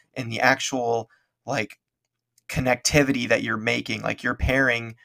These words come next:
something, someone with something that someone else was wanting to get rid of so badly that they were basically asking you to take it off their hands for next to nothing. And then you can pair it with someone who desperately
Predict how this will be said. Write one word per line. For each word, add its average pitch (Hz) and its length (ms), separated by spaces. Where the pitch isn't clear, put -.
something, 117 720
someone 123 720
with 123 180
something 113 720
that 117 280
someone 135 360
else 120 420
was 117 220
wanting 117 420
to 113 220
get 107 220
rid 123 180
of 107 160
so 135 300
badly 120 680
that 120 120
they 127 100
were 120 100
basically 131 720
asking 127 380
you 120 100
to 117 80
take 123 220
it 117 60
off 113 180
their 113 100
hands 120 300
for 117 140
next 117 220
to 117 100
nothing. - 480
And 127 100
then 123 120
you 120 100
can 113 200
pair 139 300
it - 100
with 113 100
someone 117 400
who 117 140
desperately 120 760